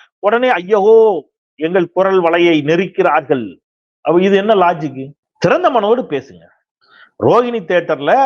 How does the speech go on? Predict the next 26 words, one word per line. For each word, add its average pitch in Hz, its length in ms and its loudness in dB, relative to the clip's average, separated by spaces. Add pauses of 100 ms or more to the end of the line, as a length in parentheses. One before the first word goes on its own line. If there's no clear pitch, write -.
(360)
உங்களுக்கு 175 360 -4
வந்து 170 240 0 (400)
கடைசியா 196 340 0
ஒரு 190 140 0
படம், 175 280 0 (140)
ஒரு 165 100 -2
படம் 175 220 -2
வந்துச்சே, 127 260 -4 (540)
அந்த 160 180 0
படத்துக்கு 180 420 -2
வந்து 165 200 0 (300)
ட்ரெய்லர், 220 420 -2 (320)
அந்த 151 220 0 (380)
தியேட்டரை 285 680 2
உடைச்சு 214 480 -4 (140)
நாசக்கடாக்கிட்டு 190 580 -4
போயிட்டாங்க. 104 320 -18 (680)
அந்த 117 120 -8 (100)
தியேட்டருடைய 185 560 0
அத்துணை 196 460 -6
இருக்கைகளையும் 170 880 0 (680)
உடைத்து 165 560 -2 (580)
பல 196 200 2
லட்சம் 208 600 -4
சேதம் 131 380 -8
அவருக்கு. 101 320 -16